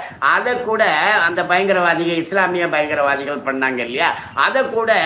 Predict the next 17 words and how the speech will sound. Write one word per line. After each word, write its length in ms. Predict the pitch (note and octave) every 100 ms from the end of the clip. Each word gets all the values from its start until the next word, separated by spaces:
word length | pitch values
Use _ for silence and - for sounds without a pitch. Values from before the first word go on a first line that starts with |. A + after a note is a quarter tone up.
| F#3+ -
திமுக 480 | A3+ A#3 A3+ G#3 F#3+
காரன் 720 | F#3+ G3 G#3 G#3+ G3 F3+ E3 -
கண்டிக்கவில்லையே, 840 | A3 C4 B3+ F#3+ D3 B2+ A#2+ C#3 C#3 - - - - G3+
கண்டிக்கவில்லை. 560 | A#3 A3 F3 C3+ A2+ - - D3
அதுக்கு 300 | G#3+ B3+ B3+ A#3
பதிலா 400 | G3+ G#3 B3+ B3+ B3 A#3 G#3+
இந்தியா 400 | A#3+ A#3+ A#3 A#3+ A3+
ஒரு 100 | G#3+ -
போர் 280 | A#3+ B3+ A3
நடத்தியதல்லவா, 880 | G3 F#3 F#3 F3 D#3 D3 C#3 C3+ D#3+ - - - -
சிந்தூர் 360 | G3 G#3+ G#3+ G3 F#3+
தாக்குதல், 480 | D#3+ D3+ C#3 F3+ F#3+ - - E3
அதை 180 | A#3+ D#4+ D#4
கண்டிக்கக்கூடிய 640 | B3 B3 B3 A#3+ A#3 G#3+ G#3+ G3+
வகையில 320 | G3 A3+ B3 G3+
திமுக 320 | A3+ G3+ G3+ F#3+
காரங்க 280 | F3 E3+